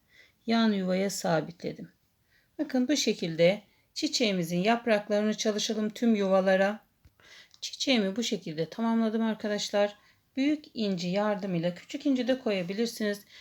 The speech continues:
Bu şekilde orta bölümlerine dikelim. Şimdi yapraklarımızı bakın bu şekilde.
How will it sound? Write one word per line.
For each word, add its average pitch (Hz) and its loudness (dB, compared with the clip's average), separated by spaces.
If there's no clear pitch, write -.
Bu 349 -2
şekilde 190 0
orta 240 4
bölümlerine 190 4
dikelim. 180 -4
Şimdi 254 0
yapraklarımızı 240 0
bakın 226 -2
bu 226 -2
şekilde. 202 -6